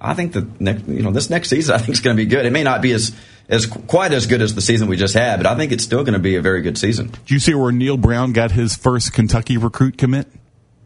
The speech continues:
Speaker 1: I did not see that.
Speaker 2: Yeah, going. He's coming from Danville, going to West Virginia. So, uh,
Speaker 1: So now
Speaker 2: Neil
Speaker 1: you get that recruiting battle
Speaker 2: Yeah,
Speaker 1: going
Speaker 2: you
Speaker 1: on.
Speaker 2: do.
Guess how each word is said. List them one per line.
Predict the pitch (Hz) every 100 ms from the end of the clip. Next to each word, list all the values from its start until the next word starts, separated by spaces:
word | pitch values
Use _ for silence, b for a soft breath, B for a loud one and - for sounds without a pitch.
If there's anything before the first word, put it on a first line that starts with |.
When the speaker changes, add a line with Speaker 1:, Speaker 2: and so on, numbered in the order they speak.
| _ _ -
Speaker 1:
I | 90
did | 101 101
not | 107
see | 110 120
that. | 104 - -
Speaker 2:
Yeah, | 82 85 82 73 - -
going. | 101 101 101
He's | 92 95 92
coming | - 107 101
from | 104 98
Danville, | 107 123 95
going | 92 95 104
to | 101
West | 98 101 -
Virginia. | 104 101 135 95 80 B B B B
So, | - 107 101 98 95
uh, | 95 98
Speaker 1:
So |
now | 101 113
Speaker 2:
Neil | 135
Speaker 1:
you | 127
get | 127
that | 139 123
recruiting | 113 110 104 98
battle | 98 92
Speaker 2:
Yeah, | 80
Speaker 1:
going | 95 107
Speaker 2:
you |
Speaker 1:
on. | 92 -
Speaker 2:
do. | 180 214 185 107